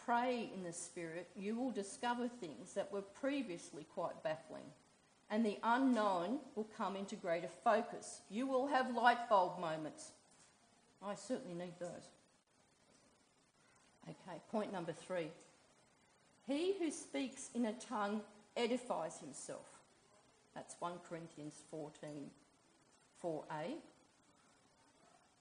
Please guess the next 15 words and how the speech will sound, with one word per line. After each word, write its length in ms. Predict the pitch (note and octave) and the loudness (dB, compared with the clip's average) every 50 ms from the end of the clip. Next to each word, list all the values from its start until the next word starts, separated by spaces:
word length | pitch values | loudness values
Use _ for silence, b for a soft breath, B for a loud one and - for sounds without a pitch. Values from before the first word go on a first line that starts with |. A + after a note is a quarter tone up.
| _ _ _ _ _ - _ _ _ _ _ _ - - _ _ | _ _ _ _ _ -20 _ _ _ _ _ _ -20 -20 _ _
Tongues 420 | - B3+ B3 C#4+ E4+ F4+ F4+ - - | -2 2 4 4 4 4 0 -2 0
has 240 | C#4+ C4 B3+ C4 C4+ | 2 2 2 2 2
a 40 | |
unique 440 | B3+ A3+ A#3+ A3+ A3+ A3+ C4 C4+ - | 0 2 2 2 2 2 2 0 0
ability 680 | C4 A3+ G#3+ B3 B3+ A#3 G3+ G#3+ - F#3+ D3+ E3+ A3+ - - - - _ - | -2 -2 0 0 0 0 0 -2 -4 -4 -6 -6 -6 -8 -10 -16 -20 _ -6
to 100 | - A#3 | -4 -4
strengthen 640 | A3+ - - - - B3 C4 C#4+ C#4 - C4+ A#3 F3+ | -4 -4 -6 -4 -2 0 0 0 0 0 -2 0 0
us 260 | F3 F3+ F3+ - - | 0 -2 -2 -4 -6
in 140 | G#3+ G#3 G3 | -6 -6 -6
times 540 | - - - F3+ E3 E3 E3+ E3+ - - - - - | -6 -8 -6 -6 -6 -6 -6 -8 -10 -14 -18 -16 -14
of 60 | E3+ - - | -16 -14 -14
struggle, 580 | - - - - G3+ G#3+ A#3 C4 C4 C4 B3 - - | -14 -6 0 2 4 4 4 4 0 -2 -2 -4 -4
trials, 420 | - A3 A3 G#3+ G#3+ G#3+ G#3+ G#3 G#3+ G3+ | 0 2 2 4 4 4 2 2 -2 -4
and 140 | F#3+ G3+ - | -6 -8 -8
temptations. 840 | - G3 F3 F3+ - - F3+ F3+ A3 A3 - E4+ G#4 A4 - - | -8 -8 -10 -8 -6 -4 -4 -4 -4 -4 -6 -6 -8 -8 -10 -14